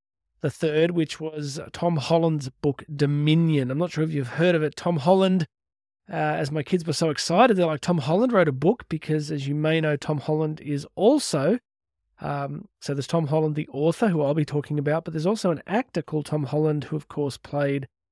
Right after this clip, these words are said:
uh, Spider-Man in the latest Spider-Man movies. So I'm not today talking about the actor who played Spider-Man. I'm talking about the Tom Holland that wrote the book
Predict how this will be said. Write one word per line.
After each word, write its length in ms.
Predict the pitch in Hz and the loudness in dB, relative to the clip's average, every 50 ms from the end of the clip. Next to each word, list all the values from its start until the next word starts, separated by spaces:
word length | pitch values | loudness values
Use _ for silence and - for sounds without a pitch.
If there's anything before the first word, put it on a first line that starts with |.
| _ _ _ _ _ _ _ _ - | _ _ _ _ _ _ _ _ -6
uh, 160 | 151 151 151 | -4 -4 -4
Spider-Man 640 | - - - - 185 220 247 240 214 190 170 151 139 | -4 -4 0 4 6 6 6 6 6 4 2 2 0
in 100 | 143 147 | -2 -2
the 60 | 151 | 0
latest 380 | 143 147 147 170 170 143 - - - | 2 4 4 4 2 0 -2 -4 -8
Spider-Man 580 | - - - 165 165 175 175 170 160 156 151 | -6 -2 0 0 2 2 2 2 2 2 2
movies. 400 | 147 143 135 123 123 117 117 117 | 0 -2 -2 -2 -4 -6 -6 -8
So 260 | - - 156 151 151 | -6 -4 -4 -2 -2
I'm 180 | 147 147 151 160 | -2 -4 -4 -2
not 280 | 170 180 202 233 240 _ - | 2 4 4 4 2 _ -2
today 360 | - 202 196 196 190 190 185 | 0 2 4 6 6 4 4
talking 400 | 180 - 180 185 170 - 175 170 | 2 2 0 0 0 0 -2 -2
about 360 | 160 151 165 160 156 - - | 0 0 2 0 0 0 -4
the 140 | - 147 - | -8 -8 -6
actor 280 | - 156 156 - - 147 | -4 -6 -6 -4 -2 -2
who 100 | 139 143 | -2 -2
played 300 | 147 139 139 147 147 - | -2 -2 -4 -4 -4 -6
Spider-Man. 720 | - - - 214 214 214 208 208 208 208 202 202 196 170 - _ _ _ _ _ _ _ - | -2 4 8 8 8 8 6 4 4 4 4 2 2 -2 -4 _ _ _ _ _ _ _ -16
I'm 80 | - | -8
talking 200 | - - 175 185 | -2 -2 -2 0
about 140 | 180 170 165 | 0 -4 -4
the 40 | - | -4
Tom 220 | - - 160 160 | -2 -2 0 0
Holland 380 | 151 - 156 151 160 165 156 151 | 0 0 0 2 2 2 2 0
that 100 | 156 151 | -2 -4
wrote 260 | 139 156 151 151 147 | -4 -4 -8 -8 -8
the 60 | - | -8
book 240 | 135 139 151 139 - | -4 -4 -4 -4 -4